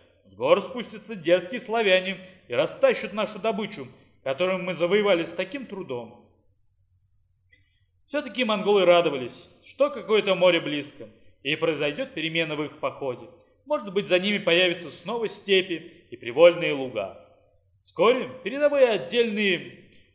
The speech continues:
потомки монгольских конных отрядов достигли Адриатского моря, растянулись по берегу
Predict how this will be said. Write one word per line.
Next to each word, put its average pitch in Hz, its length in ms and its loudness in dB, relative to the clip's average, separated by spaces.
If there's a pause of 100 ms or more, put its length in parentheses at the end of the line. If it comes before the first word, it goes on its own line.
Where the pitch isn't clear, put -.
потомки 233 420 0
монгольских 190 680 -2 (440)
конных 175 400 -2
отрядов 254 400 0
достигли 220 460 -4
Адриатского 165 640 2
моря, 131 440 -2 (1040)
растянулись 202 800 -2
по 233 160 2
берегу 220 520 4